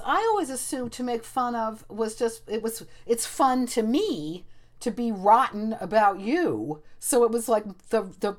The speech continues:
modern sense of the term, but in a negative way. Like,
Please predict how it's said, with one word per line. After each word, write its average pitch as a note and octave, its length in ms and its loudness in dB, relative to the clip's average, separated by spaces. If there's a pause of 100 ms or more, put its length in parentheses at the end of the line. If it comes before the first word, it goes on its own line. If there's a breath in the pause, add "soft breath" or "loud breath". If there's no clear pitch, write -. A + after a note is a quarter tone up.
modern C4 400 6
sense - 320 -6
of G3 80 -4
the G3 80 -6
term, F3 460 -6
but G3+ 140 -4
in G3+ 120 -4
a F#3+ 40 -6
negative G3 520 -4
way. G3 400 2
Like, E3+ 180 -2